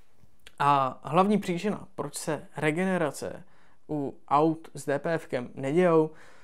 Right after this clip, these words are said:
je kvůli tomu, že se jezdí ve městě. Totiž k tomu, aby si mohl spustit regeneraci, potřebuješ mít teplo.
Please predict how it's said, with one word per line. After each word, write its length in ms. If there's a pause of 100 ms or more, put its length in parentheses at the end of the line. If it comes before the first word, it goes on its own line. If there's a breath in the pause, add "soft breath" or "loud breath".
(520 soft breath)
je 100
kvůli 200
tomu, 560 (520)
že 140
se 120
jezdí 240
ve 100
městě. 360 (680)
Totiž 300
k 100
tomu, 500 (100)
aby 160
si 120
mohl 140
spustit 400
regeneraci, 520
potřebuješ 520
mít 240
teplo. 460